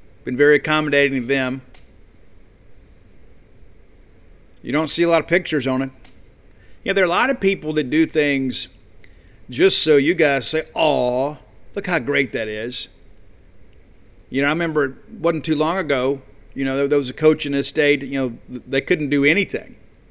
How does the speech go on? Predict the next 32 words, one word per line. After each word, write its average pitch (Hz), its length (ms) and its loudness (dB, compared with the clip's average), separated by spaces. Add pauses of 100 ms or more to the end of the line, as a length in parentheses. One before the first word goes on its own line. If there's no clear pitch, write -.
(760)
I 139 40 -8
mean, 147 160 0
couldn't 165 220 2
go 156 120 6
put 160 180 4
a 147 60 10
buggy 147 580 6
in 151 160 0
their, 127 340 0
you 165 80 -4
know, 131 140 -2
back 143 320 -2
in 139 80 -2
the 123 80 -4
shopping 160 420 -2
cart 131 260 -2
rack 123 500 -4
without 127 420 -4
tweeting 180 300 0
about 110 280 -10
it. 92 100 -16 (920)
Just 165 220 -4
got 196 180 2
done 190 200 0
cleaning 190 240 0
up 175 140 -4
carts 185 340 -2
out 165 120 2
here 165 100 2
at 170 80 -2
the - 60 -6
Walmart. 147 640 -2